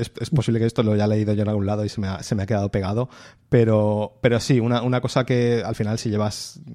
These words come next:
como tú, muchos años viendo el mercado de, de aplicaciones móviles y demás, hay, hay aplicaciones que salen y lo poco que hacen lo hacen muy bien, y las hay que salen intentando hacer muchas cosas y las hacen mal. Entonces, la mía ha salido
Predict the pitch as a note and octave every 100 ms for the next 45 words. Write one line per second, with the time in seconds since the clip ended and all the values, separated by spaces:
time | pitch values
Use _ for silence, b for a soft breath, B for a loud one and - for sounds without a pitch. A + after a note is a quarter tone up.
0 | A2 A2+ G#2+ F#2+ G2+ G2+ G#2+ - - -
1 | G2+ G2+ G#2 A2 G2+ A2 G#2 G2 G#2+ G2+
2 | G2+ F#2+ F#2+ G2+ G2 F#2+ F#2 F#2+ G#2 G#2
3 | F#2+ F#2+ F#2+ E2+ F#2 G2+ A2 G2 F#2+ G2
4 | G2 G#2 - - B B B B A2+ A#2
5 | B2 C3+ C3+ B2 B2 C3 - - A#2 C3
6 | C#3 b b b _ _ - A#2 A2 A2
7 | - _ B2+ A#2 A2+ A#2 A#2+ - C3+ C3
8 | A#2 G#2 - A2+ A2+ B2+ E3 G#3 _ _
9 | b b b b - B2+ A2 G2 A2+ A2
10 | A#2 A#2+ A#2 B2 A2+ G#2 G#2 A2+ A2 A2+
11 | A2 G#2+ A#2+ B2+ A#2 F#2+ F2+ F#2 E2+ D#2
12 | - _ _ b b b b b b -
13 | G#2+ G2+ F#2+ F2+ - A2 G#2 A2+ B2+ B2
14 | B2 B2 A#2+ G#2+